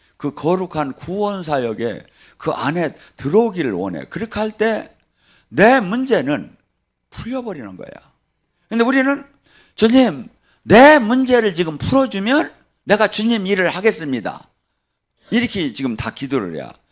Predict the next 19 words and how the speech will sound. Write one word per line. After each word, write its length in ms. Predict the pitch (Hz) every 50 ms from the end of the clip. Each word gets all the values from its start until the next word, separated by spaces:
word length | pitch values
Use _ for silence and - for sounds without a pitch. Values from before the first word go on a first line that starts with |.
| _ _ _ _
주님은 540 | - 196 220 226 233 233 233 214 170 123 - -
마태복음 580 | - 147 175 - - 196 185 185 185 170 160
육 100 | 180 180
장 160 | 180 185 165
삼십삼 540 | 151 143 180 190 165 165 156 - 156 135 127
절 140 | 117 113 101
이래요. 240 | 107 98 87 80 71 - _ - - - _
"오직 540 | - 196 220 208 247 247 185 - - - - - - - -
첫째 640 | _ - 226 240 240 - 233 220 170 117 90 - - - _ _ _ _
하나님 600 | - - 226 254 269 269 262 247 240 233 214 190
나라, 360 | 160 160 180 180 160 151 151 -
하나님 420 | - - 190 220 220 208 180 160 156 -
뜻을 340 | - 277 294 285 302 294 240
이루는 400 | 220 233 220 233 214 202 185 160
일을 220 | 143 120 110 104
해라. 280 | 110 113 117 104 82 - - - - -
그리하면 640 | - 214 220 247 240 226 226 233 277 311 320 311 - - - - _
모든 340 | - - 156 165 135 165 156
것을 480 | 151 151 139 151 220 262 277 - -